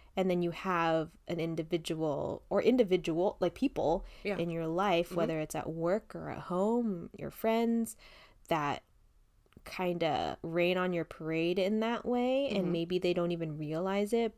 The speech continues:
Speaker 1: but, you know, as an empath, as someone who, who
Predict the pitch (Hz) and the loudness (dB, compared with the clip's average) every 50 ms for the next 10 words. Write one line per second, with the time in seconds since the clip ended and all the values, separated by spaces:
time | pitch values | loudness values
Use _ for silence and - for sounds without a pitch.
0 | _ - 175 156 151 139 - - _ _ _ _ _ _ _ - 180 170 165 165 | _ -4 -2 -2 -2 -2 -4 -6 _ _ _ _ _ _ _ -12 -8 -8 -6 -6
1 | 156 147 143 139 - - - 175 175 180 180 202 190 - - 175 165 170 170 - | -6 -6 -6 -6 -8 -6 -2 0 2 2 2 2 0 0 -2 -2 -4 -4 -4 -4
2 | - 160 160 190 240 - - 185 175 - - 170 165 175 170 165 175 165 160 156 | -4 -2 -2 -2 -2 -4 -4 -4 -4 -2 -2 -2 -2 -2 -4 -4 -4 -4 -4 -6
3 | - _ - - - - - 180 165 165 165 165 165 160 | -8 _ -16 -20 -18 -6 -2 -2 0 2 2 2 2 0